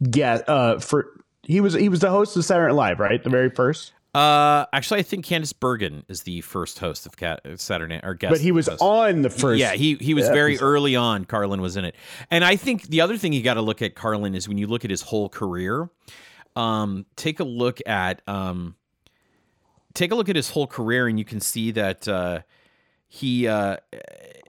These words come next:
Speaker 2: he starts out as a, like, a regular fifties Catskill comedian. He's very clean cut, wears a sh-, you know, sport coat and a tie,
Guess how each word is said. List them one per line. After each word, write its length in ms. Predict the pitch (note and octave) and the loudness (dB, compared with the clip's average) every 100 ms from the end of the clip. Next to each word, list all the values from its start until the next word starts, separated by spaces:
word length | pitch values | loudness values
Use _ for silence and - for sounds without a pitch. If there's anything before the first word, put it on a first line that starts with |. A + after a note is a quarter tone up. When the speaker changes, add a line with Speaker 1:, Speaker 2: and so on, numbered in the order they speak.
| _ _ | _ _
Speaker 2:
he 240 | - D#3+ | -12 -8
starts 460 | - - D#3+ D#3+ - | -6 0 2 2 2
out 200 | D#3+ F3 | 2 2
as 140 | A#2 B2+ | 0 0
a, 160 | A2+ | -2
like, 200 | G#2+ A#2+ | -2 -4
a 60 | A#2 | -4
regular 360 | A2 A#2+ A#2+ | -2 0 -2
fifties 520 | G#2+ - A2+ - A2 - | -2 -4 -6 -4 -6 -6
Catskill 500 | A#2+ A2 - A#2+ G2+ | -4 -4 -4 -6 -6
comedian. 440 | G2+ G2 C#3+ F2 | -6 -6 -4 -6
He's 140 | D#2+ | -8
very 180 | - A2 | -6 -6
clean 320 | - - A#2 | -6 -10 -8
cut, 360 | A2+ - A2 A2 | -8 -8 -6 -6
wears 240 | G2+ G2 F#2 | -6 -8 -8
a 80 | |
sh-, 220 | F2+ - - | -10 -12 -12
you 140 | G#2+ | -8
know, 100 | F2+ | -8
sport 340 | - - G#2+ - | -8 -6 -6 -4
coat 180 | A#2 - | -6 -6
and 60 | |
a 40 | F2 | -14
tie, 500 | - F2 F2 G2+ | -12 -8 -6 -6